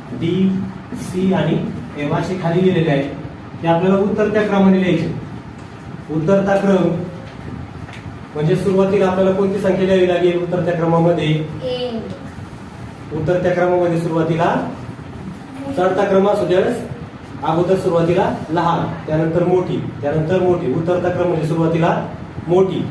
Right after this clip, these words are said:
Speaker 1: त्यानंतर लहान, त्यानंतर लहान या क्रमाने. मग आता एल, एल म्हणजे पन्नास,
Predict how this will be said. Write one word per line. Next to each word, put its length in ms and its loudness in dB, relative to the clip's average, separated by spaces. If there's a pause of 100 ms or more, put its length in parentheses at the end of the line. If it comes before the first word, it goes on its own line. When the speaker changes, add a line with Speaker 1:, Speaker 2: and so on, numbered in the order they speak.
(100)
Speaker 1:
त्यानंतर 500 0 (400)
लहान, 380 0 (100)
त्यानंतर 380 0
लहान 260 2
या 160 2
क्रमाने. 320 0 (480)
मग 60 -2
आता 140 -2
एल, 280 4 (480)
एल 180 4
म्हणजे 580 2 (720)
पन्नास, 520 2